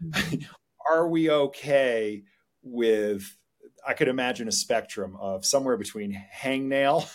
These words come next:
Speaker 2: <laughs> all the way up to mass fatality, worst case scenario, where everyone in the group dies.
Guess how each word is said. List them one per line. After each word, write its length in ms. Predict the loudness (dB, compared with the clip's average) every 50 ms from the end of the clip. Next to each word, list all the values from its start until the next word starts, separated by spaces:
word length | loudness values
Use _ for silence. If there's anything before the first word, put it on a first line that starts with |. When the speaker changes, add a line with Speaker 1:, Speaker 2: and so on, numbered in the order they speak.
| -8 -8 -8 -8 -8 _ -16 -18
Speaker 2:
<laughs> 400 | -16 -18 -16 -12 -10 -12 -8 0
all 240 | 2 2 4 4 2
the 80 | 0
way 160 | 2 2 2 2
up 180 | 2 0 -4 -8
to 600 | -8 -8 -6 -4 -4 -4 -4 -4 -6 -6 -8 -8 -6
mass 420 | -4 -2 -2 0 0 0 -2 -2
fatality, 840 | -2 -2 -4 -4 -6 -6 -6 -2 2 2 2 2 2 -2 -6 -8 -10
worst 380 | -8 -8 -6 -6 -8 -10 -10
case 180 | -10 -8 -8 -8
scenario, 440 | -8 -8 -8 -8 -6 -6 -8 -8 -8
where 240 | -10 -10 -10 -10 -4 0
everyone 520 | 2 2 2 2 -2 -2 -4 -4 -4 -2
in 80 | -2 -2
the 80 | -2
group 340 | -4 -4 -8 -12 -12 -12 _
dies. 760 | -8 -6 -4 -4 -6 -6 -8 -10 -16 -14 -6 -4 -4 -4 -4